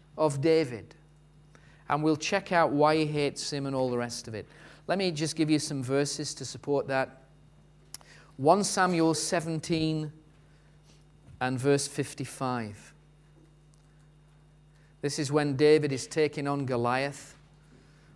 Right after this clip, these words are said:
One Samuel seventeen fifty-five.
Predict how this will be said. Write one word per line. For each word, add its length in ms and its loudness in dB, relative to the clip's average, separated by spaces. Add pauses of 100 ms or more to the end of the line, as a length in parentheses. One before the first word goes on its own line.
One 200 0
Samuel 400 0
seventeen 640 -2
fifty-five. 960 -8